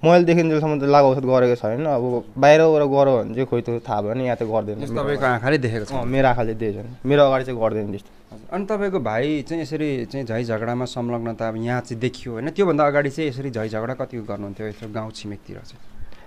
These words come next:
Speaker 1: थिएन त्यस्तो झै झगडा गरेर हिँड्ने
Speaker 2: हो?
Speaker 1: हिँड्दैन त।
Speaker 2: अनि तपाईँको भाइ, दाजुभाइको कस्तो, अनुहार मिल्छ कि कस्तो?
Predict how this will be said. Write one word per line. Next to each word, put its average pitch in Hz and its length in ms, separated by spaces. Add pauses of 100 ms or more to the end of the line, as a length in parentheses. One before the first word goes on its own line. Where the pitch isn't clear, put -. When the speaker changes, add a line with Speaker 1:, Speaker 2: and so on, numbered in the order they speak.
(140)
Speaker 1:
थिएन 208 180
त्यस्तो 170 220
झै 123 160
झगडा 127 240
गरेर 123 320
हिँड्ने 104 540 (300)
Speaker 2:
हो? 147 200 (200)
Speaker 1:
हिँड्दैन 110 360
त। 120 220
Speaker 2:
अनि 226 140
तपाईँको 214 600
भाइ, 117 380
दाजुभाइको 180 540
कस्तो, 156 140
अनुहार 175 260
मिल्छ 165 260
कि 180 60
कस्तो? 165 300